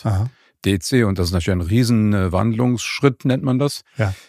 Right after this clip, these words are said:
Speaker 2: Der braucht höchste Effizienz, weil ein Prozent mehr Effizienz in so einem Datencenter heißt, ähm, eins bis zwei Millionen Haushalte mit Energie versorgt zu haben oder auch nicht. Bedingt auf die Abfragen, die jetzt dort laufen auf solchen
Speaker 1: Ah.
Speaker 2: A-I-Chips. Also man sieht, wie viel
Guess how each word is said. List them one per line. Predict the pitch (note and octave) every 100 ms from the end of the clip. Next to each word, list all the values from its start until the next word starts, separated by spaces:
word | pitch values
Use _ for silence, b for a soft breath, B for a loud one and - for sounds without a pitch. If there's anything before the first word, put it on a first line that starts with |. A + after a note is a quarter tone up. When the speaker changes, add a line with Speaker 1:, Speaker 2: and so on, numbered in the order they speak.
| B
Speaker 2:
Der | - G#2 A2+ A2
braucht | A2+ B2+ G#2 G2 -
höchste | C#3 D3 -
Effizienz, | D3+ C3+ - A2 G#2
weil | F#2+
ein | G2+ A2+
Prozent | A#2+ A2+ - A#2
mehr | A#2
Effizienz | A2 G#2 F2 G#2 A2+ C3+ - -
in | G2+
so | F2+
einem | F#2+ F2
Datencenter | F2+ - A#2 B2+ A#2+ A#2
heißt, | G2+ A2 G#2 - - D#3
ähm, | G#2 G#2+
eins | G2+ A2+
bis | - G#2+ -
zwei | A2
Millionen | G2+ G2 G2
Haushalte | G2 G#2+ A#2 A2+ A#2 A2+ b b b b b -
mit | A2+
Energie | A#2 G2+ F2+ A2
versorgt | G#2+ F#2+ G2+
zu | - G#2
haben | G#2
oder | G2+ G2
auch | -
nicht. | F2+ - - -
Bedingt | - F2 G#2+ A2
auf | A2+ -
die | F#2+
Abfragen, | G2+ - G#2+
die | G2
jetzt | F2+ G2+
dort | A2+
laufen | G2+ B2 B2
auf | A2+
solchen | G#2+ A2 A2+
Speaker 1:
Ah. | F#2+
Speaker 2:
A-I-Chips. | F2+ F#2+ F#2+ - - - _ _ -
Also | F#2
man | G2+
sieht, | F#2 A2 - b -
wie | G#2
viel | - A#2+ A2+ A2 G#2+